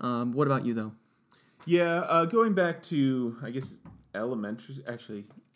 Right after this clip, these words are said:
Speaker 2: I mean, playing through the original games and then becoming what we thought was too old to be playing Pokemon at a, like, a respectable age. So, like, going into high school, um, we,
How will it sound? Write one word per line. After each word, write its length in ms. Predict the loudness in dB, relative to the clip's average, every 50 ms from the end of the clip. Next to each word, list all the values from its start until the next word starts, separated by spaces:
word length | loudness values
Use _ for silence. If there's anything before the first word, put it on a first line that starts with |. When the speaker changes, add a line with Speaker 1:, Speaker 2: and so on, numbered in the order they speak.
| _
Speaker 2:
I 40 | -12
mean, 160 | -10 -10 -10
playing 360 | -12 -10 -8 -6 -6 -6 -8
through 380 | -8 -10 -10 -8 -6 -4 -4 -4
the 120 | -4 -6 -6
original 360 | -4 -6 -8 -6 -6 -8 -8
games 760 | -4 -4 -4 -4 -2 -4 -2 -2 -2 -2 -4 -6 -10 -18 -20 -16 -12
and 180 | -8 -6 -6 -4
then 420 | -6 -6 -6 -6 -6 -6 -6 -8 -10 -10 _
becoming 600 | -12 -10 -8 -8 -6 -6 -6 -6 -6 -8 -10 -6
what 160 | -4 -4 -2 -2
we 140 | -2 -2
thought 300 | -2 0 2 2 2 2
was 160 | 0 -2 -4 -8
too 280 | -14 -8 -6 -6 -4
old 260 | -4 -2 -2 -4 -4
to 60 | -4 -4
be 140 | -4 -4
playing 320 | -6 -4 -6 -6 -4 -4 -4
Pokemon 540 | -4 -4 -4 -4 -4 -4 -2 -2 -2 -2 0
at 160 | -2 -2 -2
a, 60 | 0
like, 200 | -2 -2 -2 -2
a 60 | -2
respectable 680 | -4 -4 -4 -8 -8 -6 -6 -6 -6 -8 -10 -8 -8 -6 -6
age. 380 | -4 -4 -4 -6 -6 -10 -16 _ -20 -20 -20 _ _
So, 100 | -4 -2
like, 160 | 0 0 2
going 200 | 2 2 2 2
into 160 | 2 0 -2
high 180 | -2 0 -2 -2
school, 600 | -2 -4 -10 -8 -6 -6 -4 -4 -6 -8 -10 -12 _ _ _ _ _ _ _
um, 480 | -8 -8 -6 -6 -8 -8 -8 -8 -8 -10 -12 _ _ _ _ _ _ -20 -20 -20 -18 -10
we, 320 | -6 -4 -4 -4 -4 -6